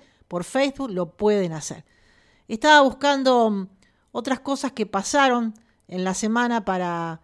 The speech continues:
para comentarles, y luego vamos a poner el comentario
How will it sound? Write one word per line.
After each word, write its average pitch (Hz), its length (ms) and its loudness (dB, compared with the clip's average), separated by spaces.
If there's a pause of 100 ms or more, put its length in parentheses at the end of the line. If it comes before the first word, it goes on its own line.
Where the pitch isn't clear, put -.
(340)
para 160 480 -6
comentarles, 220 800 0 (240)
y 196 80 -8
luego 269 220 2
vamos 277 320 4
a 233 100 -2
poner 233 400 0
el 196 140 -4
comentario 240 840 0